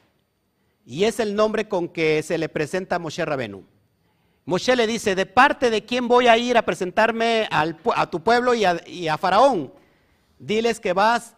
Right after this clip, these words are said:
de parte de Eye Asher Eye. Yo seré el que seré. La palabra Eye en su gematría tiene veintiuno, vale veintiuno. Cuando lo elevo al cuadrado, porque acuérdate que dijo Eye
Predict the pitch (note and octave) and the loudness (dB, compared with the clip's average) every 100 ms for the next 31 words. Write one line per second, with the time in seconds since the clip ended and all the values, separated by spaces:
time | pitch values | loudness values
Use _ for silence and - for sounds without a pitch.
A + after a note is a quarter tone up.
0 | _ D#3 - G3+ G3+ G#3 F#3 - D#3 D#3 | _ -12 -2 -2 -2 -4 -4 -4 -4 -4
1 | C#3 F#3+ G3+ - C#3 - D#3+ D3+ C3+ A#2 | -2 -2 -2 -4 -10 -4 -4 -4 -8 -8
2 | G#2 E2+ _ _ _ _ _ _ _ _ | -10 -14 _ _ _ _ _ _ _ _
3 | _ _ _ A2+ D#3+ G#3+ G3+ F3+ G3 G3+ | _ _ _ -4 -2 0 0 2 4 4
4 | G3+ F#3 D#3 D#3 C3+ G#2+ F#2 _ _ _ | 0 -2 -4 -4 -4 -6 -12 _ _ _
5 | _ _ _ _ _ _ B2 D3 F3+ F#3+ | _ _ _ _ _ _ -6 0 0 2
6 | A#3+ C4 B3+ - F3 D3 E3+ E3+ B3+ - | 2 4 2 0 -4 -4 -4 -4 -6 -14
7 | _ D#3 C#3 F3 D#3+ D#3+ D#3 G3 G3 G3 | _ -14 -10 -4 -4 -2 -4 -4 -2 -2
8 | G#3+ G3 F#3 F3 E3+ E3 G3 G3+ C#3 C3+ | -4 -4 -4 -2 -4 -6 -4 -4 -2 -2
9 | F#3 F#3 F3 E3 G3 E3 F#2 _ _ _ | 0 -2 -6 -6 -6 -4 -10 _ _ _
10 | _ _ _ _ _ _ _ _ E3 F3 | _ _ _ _ _ _ _ _ 0 0
11 | F3 F3 F#3+ C4 C4+ A#3+ F#3+ D3+ D3 C#3+ | 2 2 2 2 2 0 0 0 2 -2
12 | F3+ F3+ D#3 C#3+ D3+ F#3 F3+ F3 D#3+ C#3+ | -4 -6 -10 -4 -4 -2 -4 -4 -8 -6
13 | C3+ D#3 F3+ D#3 - D3 B2+ D3 C#3 G#2+ | -8 -8 -8 -8 -8 -8 -6 -4 -6 -6